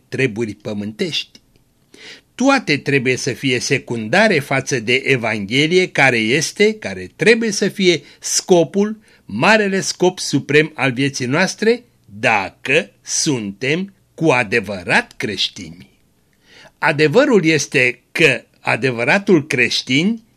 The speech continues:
este nici mai mult, nici mai puțin decât un om sau o femeie de afaceri. Adevărat vorbim,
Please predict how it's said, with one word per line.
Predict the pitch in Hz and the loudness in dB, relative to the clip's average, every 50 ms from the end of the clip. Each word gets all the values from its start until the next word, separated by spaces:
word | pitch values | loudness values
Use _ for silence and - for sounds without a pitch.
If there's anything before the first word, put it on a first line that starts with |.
| _ | _
este | - 123 143 156 139 143 - - 135 | -4 0 0 0 0 0 -4 -2 -2
nici | 131 127 127 131 156 196 277 269 - - - | 0 0 0 2 4 4 4 4 2 -4 -4
mai | 156 143 127 113 113 | -2 0 0 0 0
mult, | 110 104 101 107 117 147 180 196 - - _ _ _ _ _ - _ _ | -2 -2 -2 -2 -2 -2 -4 -4 -10 -20 _ _ _ _ _ -20 _ _
nici | - 120 120 120 131 160 208 226 - - | -10 -8 -6 -2 2 2 2 2 2 -2
mai | - 247 233 240 | 0 2 2 2
puțin | - - 247 226 202 - - 226 220 220 220 226 208 - _ _ _ _ | 0 0 -4 -4 -2 0 2 4 4 4 4 2 0 -6 _ _ _ _
decât | - 107 131 131 123 - - - 190 214 202 208 - _ - | -8 -4 -2 -2 -2 -4 -2 0 0 0 0 -4 -16 _ -2
un | - 151 143 135 131 | 0 0 0 0 -2
om | - 151 170 190 208 220 | 2 4 4 4 4 2
sau | 208 - - - 143 - | 0 -2 -2 -2 -2 0
o | - 143 | 0 -2
femeie | 139 - 139 120 113 120 151 175 196 190 | -2 -2 -4 -4 0 0 2 2 2 0
de | 156 127 143 131 | 0 0 0 0
afaceri. | 120 110 - - 226 262 233 202 - - 92 - - - _ _ _ _ _ _ _ _ _ _ _ - - - - _ | 0 0 0 0 -2 -2 0 -2 -4 -6 -6 -8 -12 -20 _ _ _ _ _ _ _ _ _ _ _ -20 -20 -20 -14 _
Adevărat | - 131 131 135 110 131 123 104 107 104 101 113 151 202 214 208 - | -2 0 0 0 0 -2 -2 -2 -4 -6 -2 0 2 0 0 0 -6
vorbim, | 110 120 117 101 95 90 107 98 90 - | -6 -6 -6 -6 -6 -10 -12 -12 -12 -16